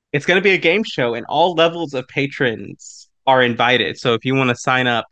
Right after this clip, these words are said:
anywhere from our first level tier, which I think is five dollars, to our twenty dollar tier, to, or however much you wanna do, you can come on that show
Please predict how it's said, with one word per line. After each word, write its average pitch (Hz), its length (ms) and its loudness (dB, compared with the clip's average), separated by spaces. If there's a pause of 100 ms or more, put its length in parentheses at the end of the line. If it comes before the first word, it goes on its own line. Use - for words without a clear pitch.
(100)
anywhere 127 420 0
from 117 340 -6
our 110 380 0 (280)
first 139 300 2
level 123 220 2
tier, 127 300 -2
which 120 180 -4
I 120 80 -4
think 120 240 -8
is - 200 -14
five 113 300 0
dollars, 117 640 -2 (380)
to 123 340 2
our 113 720 2 (640)
twenty 143 240 0
dollar 120 280 0
tier, 120 420 -4 (100)
to, 120 180 -6
or 120 440 -4
however 123 520 -4 (120)
much 113 280 -12
you 113 100 -10
wanna 110 220 -6
do, 117 220 -2
you 120 180 -2
can 143 160 -4
come 156 240 0
on 147 240 2
that 156 200 0
show 196 460 0